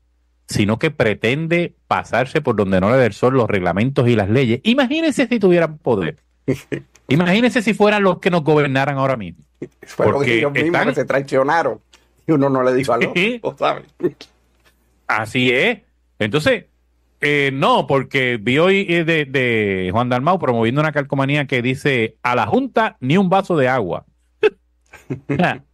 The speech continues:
Speaker 1: Yo no sé si él sabía que esta gente de la Junta tiene con qué comprarse el agua, que no necesitan el agua de nosotros.
Speaker 2: Que,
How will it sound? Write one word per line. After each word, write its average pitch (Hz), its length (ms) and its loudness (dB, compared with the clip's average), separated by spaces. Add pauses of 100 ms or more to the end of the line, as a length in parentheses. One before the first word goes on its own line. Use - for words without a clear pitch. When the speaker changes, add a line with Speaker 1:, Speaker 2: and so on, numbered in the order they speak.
(720)
Speaker 1:
Yo 233 140 4
no 302 100 4
sé 269 180 2
si 285 120 0
él 277 120 0
sabía 170 800 0
que 123 180 0
esta 139 140 -2
gente 196 200 -2
de 196 100 4
la 180 100 2
Junta 185 500 0 (320)
tiene 185 320 0
con 185 120 -2
qué 175 100 -2
comprarse 165 480 -2
el 151 220 -2
agua, 113 380 -2
que - 180 -2
no 113 100 0
necesitan 147 420 0
el 156 120 0
agua 190 240 -2
de 262 100 0
nosotros. 214 640 0
Speaker 2:
Que, - 100 -20